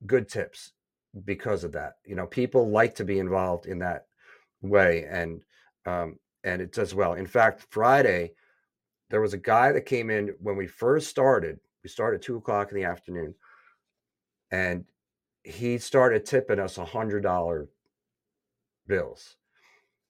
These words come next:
and he bought the band shots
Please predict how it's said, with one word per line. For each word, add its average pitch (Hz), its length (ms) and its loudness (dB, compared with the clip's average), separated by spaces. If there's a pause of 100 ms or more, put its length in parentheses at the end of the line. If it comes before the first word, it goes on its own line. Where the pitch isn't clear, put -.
and 92 220 -2
he 101 120 -4
bought 117 360 2
the 123 60 0
band 98 600 2 (140)
shots - 680 0